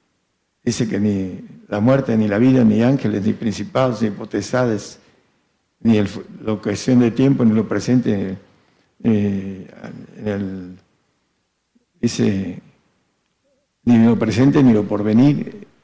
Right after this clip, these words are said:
y el, eh, ni lo alto, ni lo bajo, ni ninguna criatura nos podrá apartar del amor de Dios". Aquí habla de lo espiritual. En el otro habla de lo natural,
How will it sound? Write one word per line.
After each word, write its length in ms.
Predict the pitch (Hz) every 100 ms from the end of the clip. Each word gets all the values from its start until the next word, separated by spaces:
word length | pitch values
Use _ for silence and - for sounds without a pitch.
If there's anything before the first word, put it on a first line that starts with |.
| _
y 280 | - 110 104
el, 280 | 98 98 98
eh, 260 | 95 92 104 - _ _ _ _
ni 100 | 123
lo 140 | 127
alto, 240 | 156 160 139
ni 100 | 127
lo 100 | 123
bajo, 240 | 143 151
ni 120 | 143
ninguna 340 | 123 120 135 123
criatura 380 | 117 135 131
nos 160 | 127 113
podrá 220 | - 117
apartar 340 | 113 113 110 113
del 140 | 117
amor 200 | 107 117
de 120 | 117 123
Dios". 240 | 147 120
Aquí 220 | 98 120
habla 360 | 123 127 120 120 - _ _ _ _
de 100 | -
lo 60 | 113
espiritual. 720 | 107 - 110 98 151 135 104 - - - - - - - - - - - _ -
En 100 | 110
el 160 | 117
otro 460 | 127 - 143 147 -
habla 340 | - 135 135 123
de 160 | - 117
lo 100 | 113
natural, 640 | 110 113 117 135 101 -